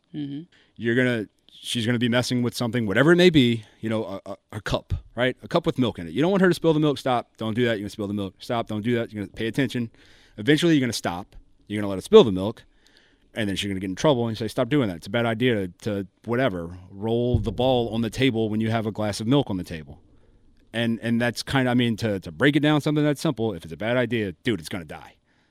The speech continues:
Speaker 2: So,
Speaker 1: Yeah.
Speaker 2: so let 'em speak. I mean, shut up and dribble, right? That, I mean, that's that whole thing. I hated it. I hated it. I hated it whenever they would say that because the politicians wanna tell the athletes to shut up.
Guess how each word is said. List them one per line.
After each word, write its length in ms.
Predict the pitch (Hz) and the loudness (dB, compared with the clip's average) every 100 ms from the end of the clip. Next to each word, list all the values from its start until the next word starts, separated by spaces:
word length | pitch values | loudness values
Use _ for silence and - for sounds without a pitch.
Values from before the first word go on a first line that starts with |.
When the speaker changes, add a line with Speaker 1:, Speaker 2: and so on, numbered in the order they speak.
| _ _ 151 | _ _ -8
Speaker 2:
So, 140 | 135 | -6
Speaker 1:
Yeah. 160 | 139 139 | -6 -8
Speaker 2:
so 140 | 156 | -2
let 120 | 214 | 0
'em 80 | 247 | 0
speak. 400 | - 262 - - - _ 113 | 0 -4 -4 -10 -20 _ -4
I 40 | |
mean, 260 | 139 147 - _ _ _ _ - | -2 0 -2 _ _ _ _ -8
shut 200 | - 185 | -2 0
up 80 | 190 | 0
and 100 | 139 | 2
dribble, 340 | 170 214 202 - | 2 2 -2 -6
right? 340 | 131 165 196 - | -4 -4 -4 -6
That, 220 | 135 131 | -8 -4
I 20 | |
mean, 140 | 139 139 | -4 -2
that's 200 | 147 160 | -4 -4
that 140 | 147 | -4
whole 140 | 160 | -6
thing. 240 | - 170 147 | -6 -8 -8
I 40 | |
hated 480 | 123 - 151 170 180 | -8 -2 0 2 0
it. 120 | 180 - | -2 -6
I 80 | 113 | -4
hated 340 | 143 156 160 | -2 0 -4
it. 80 | 127 | -6
I 100 | 110 | -4
hated 300 | 139 139 92 | 0 0 -2
it 80 | 92 | -8
whenever 240 | 107 107 | -8 -6
they 100 | 110 | -6
would 120 | 110 | -6
say 160 | - 123 | -6 -8
that 280 | 92 85 - - - - | -8 -12 -18 -20 -20 -8
because 180 | 117 110 | -6 -4
the 40 | |
politicians 640 | 123 123 120 127 120 110 | -2 -2 0 -2 -2 -4
wanna 140 | 107 110 | -6 -6
tell 160 | 113 | -6
the 100 | 101 | -6
athletes 420 | 101 101 101 92 - | -6 -8 -10 -12 -12
to 60 | |
shut 200 | 90 92 | -10 -10
up. 220 | 76 - | -14 -20